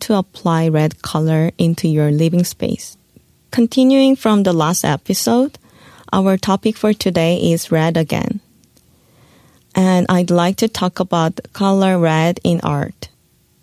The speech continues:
With the coronavirus, it is difficult to go out, including art galleries, since most galleries are closed. So I will introduce some other ways to access and enjoy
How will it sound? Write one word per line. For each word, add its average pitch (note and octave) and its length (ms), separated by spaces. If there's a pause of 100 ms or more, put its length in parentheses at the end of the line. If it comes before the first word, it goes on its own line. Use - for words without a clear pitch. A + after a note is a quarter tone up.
(320)
With A3+ 220
the A#3 80
coronavirus, A#3+ 1080 (460)
it G#3+ 140
is G#3 160
difficult G#3 580
to G3 80
go E3 300
out, D#3+ 260 (220)
including F3 520
art F3 260
galleries, G3 680 (220)
since F3+ 440
most G3 320
galleries F#3+ 460
are D#3 160
closed. D3+ 560 (800)
So E3+ 520
I F3+ 140
will F3+ 140
introduce E3+ 520
some E3+ 220
other F#3 340
ways F#3+ 460
to F#3 140
access - 680
and D#3+ 260
enjoy D#3+ 460